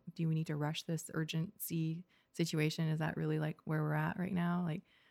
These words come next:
let's get real. <laughs> So the space, I think, would be conducive to real honest conversations and also, um,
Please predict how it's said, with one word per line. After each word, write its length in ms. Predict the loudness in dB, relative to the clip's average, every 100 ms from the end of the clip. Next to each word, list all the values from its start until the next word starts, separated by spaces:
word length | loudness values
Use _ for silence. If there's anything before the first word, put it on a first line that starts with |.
| _
let's 160 | -8 -4
get 180 | -2 2
real. 300 | 4 4 4
<laughs> 60 | 0 -12 2 4 4
So 200 | 0 0
the 120 | 2
space, 420 | 0 2 2 2 2
I 100 | 2
think, 220 | 4 4
would 120 | 4
be 100 | 2
conducive 760 | 4 4 4 2 2 2 0 0 -8 -20 -20 -12 0
to 160 | 2
real 320 | 4 4 4 4
honest 340 | 4 4 2
conversations 960 | 2 2 2 2 0 0 2 2 0 -6 _ _ _ _ _ _ 0
and 140 | 2
also, 680 | 4 2 2 0 2 4 2 -2 -8 _ _ _ _ _ _ _ _ _ _ _ _ -20 -2
um, 280 | 4 4 4